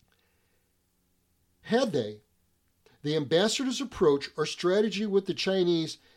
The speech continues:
may have been different, and a different result may have followed. Both sides were too arrogant and unwilling to compromise. It was all each other's way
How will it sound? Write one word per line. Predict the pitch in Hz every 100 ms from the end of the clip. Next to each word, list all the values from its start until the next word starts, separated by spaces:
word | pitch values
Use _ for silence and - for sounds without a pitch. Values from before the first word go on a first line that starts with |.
| -
may | 139 202
have | 226 170
been | 185
different, | 208 247 175 123 - _ _ _ _ _ _ _ -
and | 165
a | 180
different | 160 220 220
result | 185 143 196 214 170 _ _ _ _ 143
may | 156
have | 170
followed. | - 180 185 123 117 _ _ _ _ _ _ _ _ _ _ _ _ _ _ _ _ _ _ _ _ _ _ -
Both | 196 240
sides | - 120 - - - - - - -
were | 131
too | 127 - 247
arrogant | 170 135 113 117 - _ _ _
and | 160 -
unwilling | 220 226 170 151 139
to |
compromise. | 135 180 208 208 117 107 107 - - - - - - - - _ _ _ -
It | 185
was | 139 202
all | 196 185 190 208
each | 214 185 180
other's | 175 165 147
way | 160 208 240 247